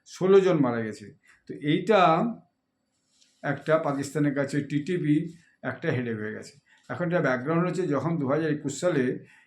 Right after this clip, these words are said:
এই তালিবান সরকার আফগানিস্তানের ক্ষমতা আসে, তার আগে কিন্তু পাকিস্তান তালিবানকে সাপোর্ট করেছে,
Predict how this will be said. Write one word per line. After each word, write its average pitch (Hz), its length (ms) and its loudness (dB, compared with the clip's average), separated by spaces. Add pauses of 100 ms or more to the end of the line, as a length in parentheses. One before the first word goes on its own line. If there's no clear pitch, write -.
এই 147 260 2
তালিবান 147 400 0
সরকার 143 440 -2
আফগানিস্তানের 139 540 -4
ক্ষমতা 127 320 -6
আসে, 120 160 -8
তার 139 260 2
আগে 156 460 2 (360)
কিন্তু 156 420 -2
পাকিস্তান 147 600 -2
তালিবানকে 131 440 -4
সাপোর্ট 113 300 -8
করেছে, 95 300 -16